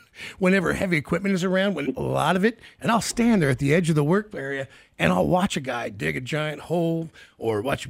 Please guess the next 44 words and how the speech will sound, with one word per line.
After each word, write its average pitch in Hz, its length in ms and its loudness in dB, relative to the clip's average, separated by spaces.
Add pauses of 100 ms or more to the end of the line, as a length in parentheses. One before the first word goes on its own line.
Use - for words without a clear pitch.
(120)
graders 151 540 0
work, 165 380 0
or 120 40 -8
watch - 240 -8 (240)
earth 190 280 0
movers 180 340 2
take 175 220 -2
it 160 80 -2
away, 160 160 0
or 131 80 -6
bulldozers, 175 600 -2
how 139 140 -6
they, 147 180 -6 (220)
how 139 100 -8
they 143 120 -4
actuate 170 400 0
the 165 80 -4
blade. 165 420 0 (300)
And 202 100 0
I 359 80 -2
literally 185 380 2
can, 160 160 -4
s-, - 160 -6
I 254 80 0
could 160 180 -2
pull 208 160 2
up 196 140 -2
a, 135 180 -4
a 131 80 -6
lawn 180 260 -2
chair 190 240 -2
and 131 140 -6
a 117 40 -8
six-pack 185 460 -4
of 147 120 -4
beer 165 160 2
and 127 100 -4
spend 143 260 -6
three 160 220 -2
hours 139 400 0
easily 143 500 0
watching 104 420 -6
that 80 140 -10
happen. 58 300 -12